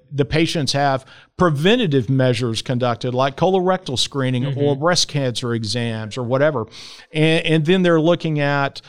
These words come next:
Speaker 1: uh, your blood pressure. Is your blood pressure controlled? Uh, is your A one C, if you're diabetic, is that controlled? And so physicians and their staff spend a lot of time with each of their patients, making sure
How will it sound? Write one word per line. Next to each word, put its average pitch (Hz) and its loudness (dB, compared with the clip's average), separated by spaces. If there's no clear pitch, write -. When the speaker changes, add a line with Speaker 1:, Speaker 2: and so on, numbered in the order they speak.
Speaker 1:
uh, 139 2
your 156 2
blood 185 0
pressure. 123 0
Is 127 0
your 165 0
blood 170 0
pressure 135 -2
controlled? 113 -6
Uh, 135 0
is 147 2
your 143 0
A 151 4
one 165 4
C, 196 2
if 139 -2
you're 147 0
diabetic, 151 0
is 131 -2
that 151 0
controlled? 117 -6
And 156 2
so 151 2
physicians 143 -2
and 147 -2
their 131 -4
staff 170 -2
spend 143 -4
a 120 0
lot 131 2
of 202 -6
time 175 -4
with 139 4
each 185 2
of 170 -2
their 147 0
patients, 165 -4
making 151 -2
sure 185 0